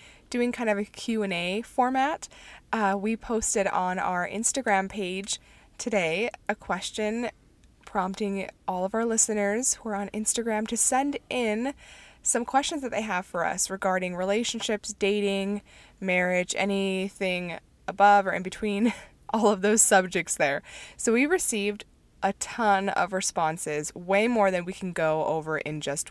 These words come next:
one episode. But we picked out three or four of them, and we're gonna break down some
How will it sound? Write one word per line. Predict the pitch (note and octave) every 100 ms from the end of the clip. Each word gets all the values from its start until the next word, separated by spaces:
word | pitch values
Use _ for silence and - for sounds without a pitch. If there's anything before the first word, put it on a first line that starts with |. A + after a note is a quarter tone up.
| -
one | F#3 E3 D#3 D3+ -
episode. | - - - C#3 C#3+ - - - - -
But |
we | G#3 G#3+
picked | - D4+
out | E4+ D#4 -
three | A#3 A#3
or | A3+
four | - G#3 G3
of | G3
them, | G3+ F#3+ F#3+ - - - -
and | G#3
we're | G#3+
gonna | B3+
break | A3+ G#3 G3 G3
down | - F#3 E3 E3 E3+
some | - - G3 G3